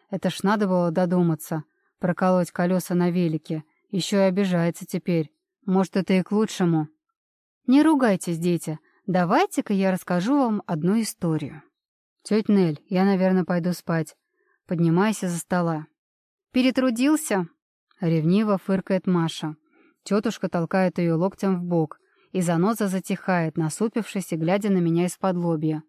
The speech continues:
«Посиди с нами, Ярик», — погладив Машу по плечу, просит тетя, и я сдаюсь. Отпивая чай, слежу за морщинистыми руками единственной родственницы.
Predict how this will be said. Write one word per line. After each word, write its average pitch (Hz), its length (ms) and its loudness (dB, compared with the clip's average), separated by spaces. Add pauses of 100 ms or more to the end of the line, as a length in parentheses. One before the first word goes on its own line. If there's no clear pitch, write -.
(600)
«Посиди 254 460 2
с - 120 -4
нами, 180 240 4
Ярик», — 170 480 0 (380)
погладив 180 520 -2
Машу 180 320 0
по 175 100 -6
плечу, 196 580 -2
просит 175 380 -2
тетя, 160 440 -2 (140)
и 180 80 -2
я 175 200 4
сдаюсь. 175 560 0 (500)
Отпивая 190 640 2
чай, 202 340 0
слежу 185 420 -2
за 185 160 0
морщинистыми 175 800 0
руками 190 400 2
единственной 185 600 2
родственницы. 160 800 -2